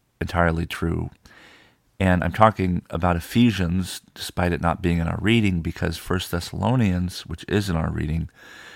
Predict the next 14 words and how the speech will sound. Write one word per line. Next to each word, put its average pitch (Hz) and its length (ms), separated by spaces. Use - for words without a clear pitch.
um, 85 320
is 90 160
the 90 160
early, 104 540
is 90 260
an 101 280
earlier 90 400
mention 85 680
by 87 540
a 87 80
more 87 640
likely 85 720
authentic 98 720
Pauline 82 680